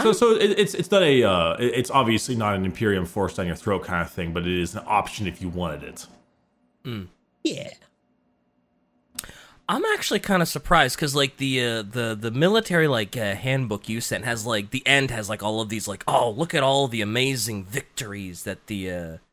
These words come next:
Speaker 1: the, the military has won," like, going back to, like, uh, Delaware and Trenton.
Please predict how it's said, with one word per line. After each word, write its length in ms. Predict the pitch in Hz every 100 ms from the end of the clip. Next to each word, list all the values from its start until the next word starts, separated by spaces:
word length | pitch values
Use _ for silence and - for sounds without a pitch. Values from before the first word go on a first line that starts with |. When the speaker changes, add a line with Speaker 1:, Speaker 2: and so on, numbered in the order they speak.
| _ _ _ _ -
Speaker 1:
the, 260 | 95 90 85
the 80 |
military 580 | 117 143 131 - 131 117
has 140 | 110 107
won," 400 | 113 123 101 85
like, 180 | 87 90
going 260 | 113 104
back 240 | 98 98 -
to, 120 | 101
like, 400 | 90 82 78 -
uh, 200 | 85 80 80 _ _ _ _ -
Delaware 540 | 98 104 98 101 98
and 180 | 87 -
Trenton. 540 | - - 113 - 71